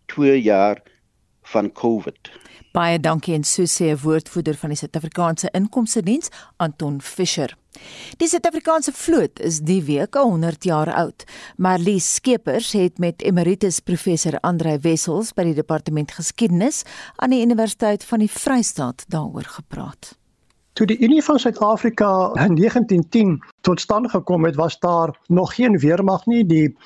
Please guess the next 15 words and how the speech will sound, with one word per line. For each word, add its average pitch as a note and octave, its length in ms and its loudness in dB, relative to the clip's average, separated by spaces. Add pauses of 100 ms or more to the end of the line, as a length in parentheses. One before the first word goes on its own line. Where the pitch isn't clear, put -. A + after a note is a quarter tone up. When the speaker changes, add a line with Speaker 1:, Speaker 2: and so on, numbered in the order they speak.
Speaker 3:
Unie A3 240 4
Verdedigingsmagte F#3 960 2
het E3 240 2
eers G3+ 260 2
in E3 240 2
negentien E3 540 2
twaalf G#3+ 560 2
tot F3+ 160 0
stand G#3 280 -2
gekom, G#3 280 0
maar F3+ 120 2
nog E3+ 160 0
geen G#3 240 2
vloot G3+ 300 2
nie. C4+ 180 2